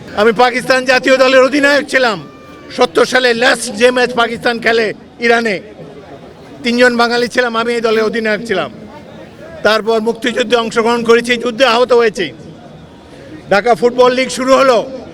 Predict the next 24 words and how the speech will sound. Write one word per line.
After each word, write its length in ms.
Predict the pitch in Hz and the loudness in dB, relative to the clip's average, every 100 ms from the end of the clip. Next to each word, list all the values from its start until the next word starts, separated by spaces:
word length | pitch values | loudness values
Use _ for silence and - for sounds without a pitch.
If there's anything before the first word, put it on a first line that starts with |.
| - - - | -20 -18 -8
দুই 160 | 226 254 | -4 0
ম্যাচে 260 | 254 269 | 2 2
সাত 240 | 254 254 262 | 2 2 2
গোল 240 | 277 277 | 2 2
দিলাম। 340 | 262 247 170 123 - - - - - - - - | 2 0 -2 -10 -20 -20 -20 -20 -20 -20 -20 -4
তারপরের 400 | 226 226 240 240 | 0 2 2 0
দিন 160 | 240 240 | -2 0
জাতীয় 340 | 240 233 277 | 0 0 -2
দল 280 | 254 - 254 | -2 2 0
সিলেক্ট 400 | 156 254 247 226 | 0 -2 0 0
করলো, 340 | 262 247 240 - - - | 0 2 0 -2 -12 -6
আমি 220 | 220 233 | 0 0
বাদ। 240 | 226 196 131 - - - - | 2 0 -2 -12 -18 -20 -8
কেন 220 | 226 226 247 | 0 0 2
বাদ? 240 | 254 277 247 - - - - - | 2 0 -4 -18 -20 -20 -20 -12
আমার 240 | 214 233 | -4 -2
বাবা 300 | 220 214 214 214 - - - - - | 0 0 0 -4 -16 -20 -20 -20 -2
জাতীয় 260 | 208 208 226 | 0 2 0
সংসদ 240 | 214 214 | -2 -2
সদস্য 440 | 190 214 208 - 214 | 0 2 2 0 0
ছিলেন, 340 | 226 226 262 - - - - | 2 0 -2 -8 -14 -16 -4
জাসদের 400 | 185 185 208 202 | -2 0 -2 -2
সহসভাপতি 680 | 185 208 214 214 220 220 226 | 2 4 4 4 4 4 2
ছিলেন, 340 | 220 233 254 | 2 2 2